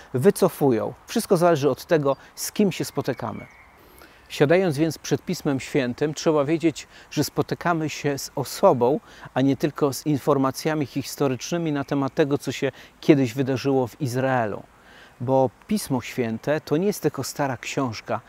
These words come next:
ale głos Stwórcy, który chce się z nami skontaktować,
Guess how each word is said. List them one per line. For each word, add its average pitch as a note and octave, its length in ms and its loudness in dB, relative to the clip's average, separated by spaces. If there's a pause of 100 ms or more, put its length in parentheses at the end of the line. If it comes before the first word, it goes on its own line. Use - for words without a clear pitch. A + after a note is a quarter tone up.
(260)
ale C3 260 -2
głos B2+ 440 0
Stwórcy, - 840 0 (320)
który B2 180 2
chce D#3 200 -4
się D3+ 160 0
z A#2+ 60 -2
nami C#3+ 240 0
skontaktować, C3+ 920 -2